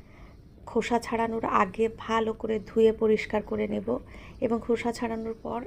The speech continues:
আর ধুয়ে নেয়ার কোনো দরকার হবে না। তারপর আমি গ্রেটারের মোটা দানা যেদিকে বের হয় সেদিকটা দিয়েই গ্রেট করছি। মিহি দানা যেদিকে বের হয় সেদিক দিয়ে গ্রেট করলে কিন্তু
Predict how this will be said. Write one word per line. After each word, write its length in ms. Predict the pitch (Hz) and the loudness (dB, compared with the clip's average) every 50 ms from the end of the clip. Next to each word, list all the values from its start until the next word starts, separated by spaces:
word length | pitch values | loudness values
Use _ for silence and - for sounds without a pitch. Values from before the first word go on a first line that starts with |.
| - | -2
আর 160 | - 233 233 220 196 | 0 0 0 0 -2
ধুয়ে 240 | - - 214 214 208 | -2 4 4 4 6
নেয়ার 260 | 208 208 214 226 254 - | 4 2 0 0 -2 -4
কোনো 200 | - 240 214 220 | -8 -8 -6 -4
দরকার 320 | 220 220 196 185 - 202 190 | -4 -4 -4 -4 -2 -4 -2
হবে 240 | 185 190 190 202 196 | -2 -2 0 0 0
না। 120 | 208 - 214 - - - - - - - - - - - - - - - - - - - - - - - - - - - - - - - - - | 0 0 -4 -6 -8 -18 -20 -20 -20 -20 -20 -20 -20 -20 -20 -20 -20 -20 -20 -20 -20 -20 -20 -20 -18 -18 -20 -20 -20 -20 -20 -20 -20 -20 -18 -10
তারপর 340 | - 233 226 220 - 247 247 240 | -4 -4 -4 -2 -2 -2 0 0
আমি 180 | 233 226 240 233 | 2 2 2 2
গ্রেটারের 600 | 226 - 226 233 226 - 240 233 240 247 277 - - - - - - | 4 6 6 6 6 4 0 0 2 2 0 0 -2 -10 -12 -4 0
মোটা 340 | 214 220 226 233 233 254 247 | 2 4 4 4 4 2 2
দানা 280 | 233 233 226 214 208 208 | 2 2 2 2 2 0
যেদিকে 480 | 196 - 214 208 196 190 202 - - 214 | 2 2 0 0 0 -2 -4 -2 -2 -2
বের 220 | 208 - 214 208 202 185 | 0 2 2 2 0 -2
হয় 220 | - - 220 240 311 349 - - - - - - | -4 -2 -2 -2 -2 -4 -6 -16 -18 -18 -18 -16
সেদিকটা 580 | - - - 226 214 - 214 214 - - - 220 | -6 2 4 4 4 4 2 -2 -2 -4 -4 -4
দিয়েই 360 | 202 196 214 214 220 233 262 285 285 - - - - - - - - | -2 0 2 2 2 2 2 0 -4 -6 -16 -20 -20 -20 -20 -18 -6
গ্রেট 260 | - 220 208 196 196 - | 2 2 2 2 2 -2
করছি। 440 | - 220 208 - - - - - 233 254 320 339 - - - - - - - - - | -2 -2 -2 -2 -4 -8 -2 0 0 0 0 -4 -8 -14 -18 -18 -18 -18 -18 -10 -2
মিহি 260 | 214 220 233 226 247 254 | 0 0 2 4 2 4
দানা 260 | 233 254 247 240 220 233 | 4 4 4 4 2 0
যেদিকে 460 | 220 - 226 226 226 220 214 - 226 226 | 2 2 2 4 2 0 0 2 0 2
বের 220 | - 214 220 214 214 | 4 4 4 4 2
হয় 200 | - 226 226 226 | 0 0 -2 0
সেদিক 340 | 226 - 226 208 214 220 208 - | 2 2 2 4 2 0 -2 -2
দিয়ে 180 | - 226 226 226 220 | -2 0 0 0 0
গ্রেট 260 | - - 214 214 - - | 0 0 0 0 -2 -4
করলে 260 | - 220 214 214 226 | -4 -2 -2 -2 -2
কিন্তু 380 | 220 - 233 233 220 - 214 | -2 -2 -2 -2 -2 -2 -2